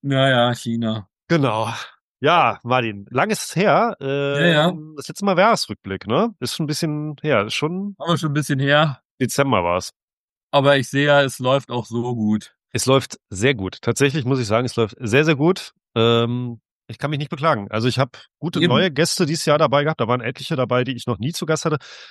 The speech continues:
Speaker 2: Ich glaub, bei, also eins, zwei sind auch dabei, die kommen dann jetzt auch häufiger. Die Isabel zum Beispiel, die hat mir immer, die, das gefällt mir sehr gut, was die erzählt. Äh, andere Leute waren jetzt einmal da. Das ist dann auch okay. Dann hab ich die einmal
Speaker 1: Ja.
Speaker 2: zu Gast. Wie Gerd Köhnen, das wird kein neuer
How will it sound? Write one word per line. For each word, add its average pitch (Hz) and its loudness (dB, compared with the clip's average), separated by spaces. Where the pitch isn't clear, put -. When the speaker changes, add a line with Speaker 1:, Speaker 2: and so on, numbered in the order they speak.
Speaker 2:
Ich 117 -4
glaub, 127 2
bei, 120 2
also 120 0
eins, 143 2
zwei 143 2
sind 135 -6
auch 131 -6
dabei, 127 2
die 113 -6
kommen 139 -2
dann 123 0
jetzt 120 -4
auch 110 -12
häufiger. 175 2
Die 120 -12
Isabel 127 2
zum 165 -2
Beispiel, 156 2
die 127 -4
hat 120 -6
mir 131 -6
immer, 117 -2
die, 120 -4
das - -6
gefällt 123 -2
mir 120 2
sehr 127 4
gut, 143 -2
was 139 -2
die 139 -2
erzählt. 143 0
Äh, 127 4
andere 135 4
Leute 131 4
waren 127 4
jetzt 123 2
einmal 104 2
da. 85 -2
Das - -10
ist - -6
dann 92 -2
auch 98 -4
okay. 101 -2
Dann 87 -8
hab 92 -10
ich 92 -16
die 101 -8
einmal 92 0
Speaker 1:
Ja. - -18
Speaker 2:
zu - -14
Gast. 120 0
Wie 107 0
Gerd 101 -2
Köhnen, 113 4
das - -4
wird - -4
kein 98 -2
neuer 92 2